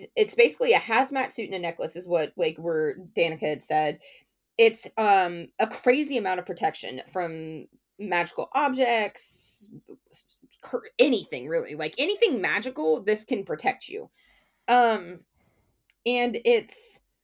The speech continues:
I wanna say, where was,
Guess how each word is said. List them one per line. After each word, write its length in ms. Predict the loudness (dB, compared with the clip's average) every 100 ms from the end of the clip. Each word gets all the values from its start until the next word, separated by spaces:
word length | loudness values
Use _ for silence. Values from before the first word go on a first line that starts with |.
| _ _ _ _ _ _ _ _ _ _ _ _ _ -12
I 80 |
wanna 220 | -6 -6 -6
say, 800 | -12 -14 -4 -2 0 0 0 -2
where 140 | -4
was, 680 | -4 -6 -10 -18 -20 -20